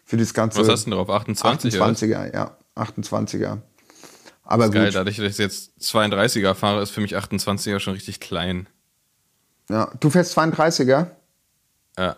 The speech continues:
Speaker 1: Ja, perfekt, perfekt.
Speaker 2: Das ist richtig geil.
Speaker 1: Ich wollte mir eigentlich noch von zu Hause noch Reifen mitnehmen. Ach, aber dann, ach, dann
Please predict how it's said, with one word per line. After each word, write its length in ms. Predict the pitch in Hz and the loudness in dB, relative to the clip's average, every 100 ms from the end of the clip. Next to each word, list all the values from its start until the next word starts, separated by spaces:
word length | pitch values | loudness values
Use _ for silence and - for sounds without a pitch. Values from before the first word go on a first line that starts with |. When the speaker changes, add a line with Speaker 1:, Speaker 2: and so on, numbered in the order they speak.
| _ | _
Speaker 1:
Ja, 240 | - 87 - _ - | -6 -6 -6 _ -14
perfekt, 480 | 113 104 104 - - _ _ - | -10 -4 -4 -6 -14 _ _ -14
perfekt. 460 | 92 107 - - _ _ | -8 -4 -6 -8 _ _
Speaker 2:
Das 80 | - | -14
ist 60 | 95 | -14
richtig 200 | - - | -12 -8
geil. 220 | 71 95 - | -8 -8 -14
Speaker 1:
Ich 120 | - 123 | -2 2
wollte 180 | 131 131 | 2 4
mir 120 | 113 | 2
eigentlich 240 | 113 - | 2 0
noch 120 | 110 | 0
von 160 | 107 113 | 0 0
zu 120 | 110 | 2
Hause 280 | 104 117 120 | 4 4 2
noch 200 | 110 98 | 0 0
Reifen 300 | 104 117 113 | 0 0 0
mitnehmen. 580 | 123 123 107 113 123 123 _ _ _ _ _ _ - | 0 -2 -2 0 -2 -4 _ _ _ _ _ _ -12
Ach, 300 | - - - | -10 -8 -6
aber 140 | - | -2
dann, 360 | 104 104 98 - - | -2 -2 -6 -10 -12
ach, 160 | - - | -14 -12
dann 240 | 98 | -14